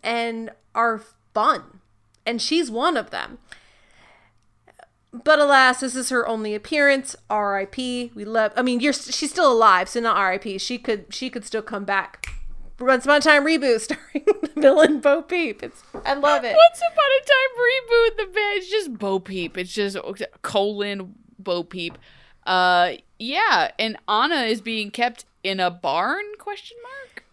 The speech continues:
Speaker 1: Yes, yeah. So, uh, Charming gets the shepherd's crook from Bo Peep after tying her up with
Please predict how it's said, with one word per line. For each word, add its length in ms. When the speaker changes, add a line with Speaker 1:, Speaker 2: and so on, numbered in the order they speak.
Speaker 1:
Yes, 640
yeah. 320
So, 500
uh, 120
Charming 640
gets 240
the 120
shepherd's 380
crook 380
from 360
Bo 220
Peep 460
after 460
tying 460
her 240
up 260
with 300